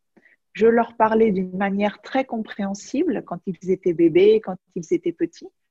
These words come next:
Et moi, comme ça, j'ai,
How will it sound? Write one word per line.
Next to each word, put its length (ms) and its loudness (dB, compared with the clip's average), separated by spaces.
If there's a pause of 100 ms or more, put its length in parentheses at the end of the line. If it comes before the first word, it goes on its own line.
(460)
Et 160 4
moi, 240 -2
comme 320 -2
ça, 380 -2 (120)
j'ai, 640 2